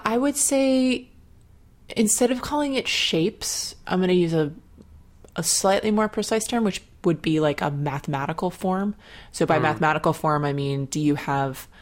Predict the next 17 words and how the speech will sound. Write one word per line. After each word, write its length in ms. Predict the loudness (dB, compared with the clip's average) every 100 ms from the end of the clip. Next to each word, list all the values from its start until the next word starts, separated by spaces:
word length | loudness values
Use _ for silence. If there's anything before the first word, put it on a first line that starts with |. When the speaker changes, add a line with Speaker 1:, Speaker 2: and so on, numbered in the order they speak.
| -20 -20 -6
Speaker 1:
a, 340 | 0 2 2 0
a 80 | -2
function 420 | -2 -2 -2 -2
that's 360 | -2 -4 -6 -8
sinusoidal 920 | -4 -2 -2 -4 0 2 4 4 2 0
in 100 | -2
the 80 | -2
case 340 | -2 -2 -2
of 340 | -2 -4 -6 -8
the 100 | -6
temperature 420 | -2 -2 -2 -4 -4
measurements, 640 | -4 -4 -6 -6 -8 -10 -18 -20 -20 -10
linear 720 | -2 2 4 2 2 0 -2 -8 -6
in 140 | -4
the 80 | -4
case 340 | -6 -8 -4
of 360 | -4 -4 -8